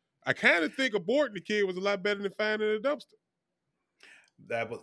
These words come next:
Speaker 2: that's the point that a lot of people have made, that not only, you know, does it make it safer, but that in general, this is gonna happen no matter what. And therefore, we should be try-, be providing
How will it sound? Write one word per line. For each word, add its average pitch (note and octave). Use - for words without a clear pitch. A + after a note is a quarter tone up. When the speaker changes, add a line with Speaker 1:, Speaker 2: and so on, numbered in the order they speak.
Speaker 2:
that's C#3
the -
point D3
that B2
a A#2
lot G#2+
of G#2+
people G#2
have F#2+
made, G2+
that F#2
not A2
only, G2+
you F#2+
know, E2+
does F#2
it F#2+
make F#2+
it F2+
safer, A#2
but G2
that A#2+
in G#2
general, A#2+
this C3
is C#3+
gonna C3
happen A#2+
no G#2+
matter G2
what. F2+
And G2+
therefore, G#2+
we G2+
should G2+
be G2
try-, G#2
be G2+
providing G#2+